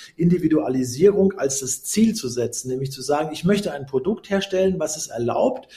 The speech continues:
dass mein Kunde möglichst große Individualisierungsmöglichkeiten mit meinem Produkt hat.“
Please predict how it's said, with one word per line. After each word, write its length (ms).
dass 440
mein 260
Kunde 680
möglichst 800
große 420
Individualisierungsmöglichkeiten 2250
mit 180
meinem 280
Produkt 400
hat.“ 240